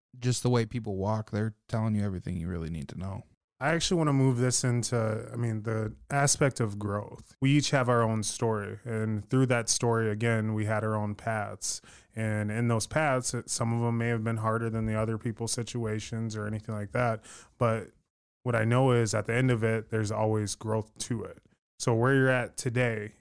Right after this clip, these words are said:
Speaker 2: in that growth aspect of everything you went through, all in the, where nothing has changed, because the person you are today obviously is a very valuable person, um, on that. Now, what would you tell yourself, though, at sixteen, seventeen-year-old you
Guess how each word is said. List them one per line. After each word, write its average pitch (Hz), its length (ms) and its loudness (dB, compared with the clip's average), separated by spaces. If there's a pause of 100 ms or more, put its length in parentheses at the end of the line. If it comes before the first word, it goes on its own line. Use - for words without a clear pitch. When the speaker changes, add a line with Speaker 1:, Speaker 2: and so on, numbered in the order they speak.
(160)
Speaker 2:
in 127 140 4
that 117 240 2
growth 120 340 4
aspect 110 520 0
of 104 280 -6 (160)
everything 123 400 4
you 120 140 4
went 113 320 -2
through, 104 400 -10
all 117 500 4
in 110 100 -6
the, 113 60 -4
where 110 220 0
nothing 123 460 2
has 110 140 -2
changed, 110 340 -2
because 107 240 -4
the 104 80 -8
person 131 340 0
you 120 60 -2
are 120 120 2
today 113 280 -4
obviously 107 480 -4
is 110 160 -6
a 110 40 -10
very 110 360 -6 (340)
valuable 120 560 2
person, 104 560 -10 (380)
um, 104 180 -4
on 104 140 -2
that. 101 300 -8
Now, 120 200 -2
what 123 160 4
would 147 160 4
you 135 80 4
tell 123 260 2
yourself, 113 640 0
though, 104 280 -6
at 101 240 -8 (240)
sixteen, 123 560 -2
seventeen-year-old 107 1000 -4
you 101 300 -14